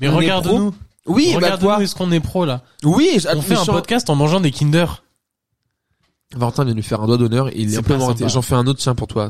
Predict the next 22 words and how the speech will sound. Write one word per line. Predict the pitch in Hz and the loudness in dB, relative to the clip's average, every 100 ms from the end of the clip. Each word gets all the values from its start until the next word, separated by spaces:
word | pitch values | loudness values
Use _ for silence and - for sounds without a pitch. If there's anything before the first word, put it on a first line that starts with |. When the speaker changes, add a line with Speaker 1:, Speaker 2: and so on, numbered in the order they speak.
| 120 | -4
Speaker 1:
Bah, | 120 | -4
Speaker 2:
Fuck. | 120 | -2
Speaker 1:
vous, | 120 127 | -4 -8
vous | 117 120 120 | -6 -4 -4
êtes | 110 110 | -6 -4
nuls, | 110 107 | -4 -4
c'est | - 107 | -6 -12
tout. | - 104 101 _ _ _ _ _ _ _ _ | -12 -14 -14 _ _ _ _ _ _ _ _
Speaker 2:
Ce | - 131 | -4 -2
que | 160 | 0
je | 131 | 0
voulais | 123 | 0
dire, | 107 101 - | 0 -4 -10
c'est | - - | -4 -4
que | - 101 - _ _ _ _ _ _ _ _ _ - _ - | -2 -8 -8 _ _ _ _ _ _ _ _ _ -20 _ -8
la | 127 | -6
crème | - - 180 123 | -6 -4 -4 -4
qu'il | - | -2
y | |
a | 127 | -2
dans | |
le, | 110 104 104 104 101 101 | -2 -2 -2 -2 -4 -6